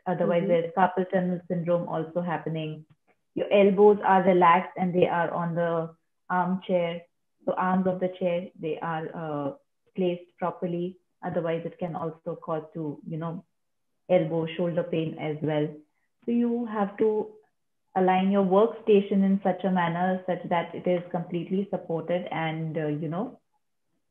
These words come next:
Speaker 1: your back is supported for your, uh, in the chair as well. So you're not, like, constantly always sitting at the edge of your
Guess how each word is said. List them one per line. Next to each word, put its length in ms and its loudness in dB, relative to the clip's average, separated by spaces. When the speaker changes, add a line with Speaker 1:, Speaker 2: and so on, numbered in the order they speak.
Speaker 1:
your 140 2
back 300 4
is 140 4
supported 540 -2
for 120 -2
your, 440 0
uh, 180 -6
in 180 -6
the 100 -6
chair 260 -4
as 140 -6
well. 280 -2
So 80 -4
you're 200 0
not, 280 0
like, 360 0
constantly 580 -2
always 400 -2
sitting 420 -6
at 140 -4
the 160 -6
edge 180 -2
of 180 -4
your 160 -2